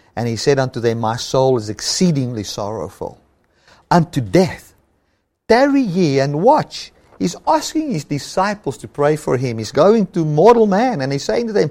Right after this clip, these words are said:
"Pray for me." And he went forward a little and fell on the ground and prayed that if it were possible, the hour might, might pass from him. And he said, Abba, "Father, all things are possible unto you. Take away this cup from me.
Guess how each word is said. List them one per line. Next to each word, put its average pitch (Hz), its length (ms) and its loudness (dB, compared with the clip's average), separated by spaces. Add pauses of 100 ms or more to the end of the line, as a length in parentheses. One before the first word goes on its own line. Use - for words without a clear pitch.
(220)
"Pray 233 220 0
for 220 120 -2
me." 113 200 -4 (440)
And 185 200 2
he 220 200 4
went 220 360 2
forward 180 420 4
a 160 60 0
little 143 320 2
and 113 140 -2
fell 160 280 4
on 160 140 2
the 147 80 -2
ground 127 400 -2 (180)
and 135 260 -4
prayed 156 460 6 (240)
that 151 320 4
if 208 340 -2 (220)
it 156 100 4
were 151 160 6
possible, 156 680 0
the 139 180 0
hour 180 360 2
might, 147 200 0 (260)
might 139 380 -6
pass 202 260 0
from 110 220 -4
him. 98 280 -8 (280)
And 175 140 0
he 165 40 0
said, 170 320 2
Abba, 202 520 4 (340)
"Father, 180 800 4
all 180 200 10
things 196 300 4
are 185 100 6
possible 175 480 2
unto 120 240 -2
you. 110 300 -4 (260)
Take 208 300 6
away 170 320 6
this 151 240 -2
cup 220 240 4
from 120 300 -6
me. 92 240 -8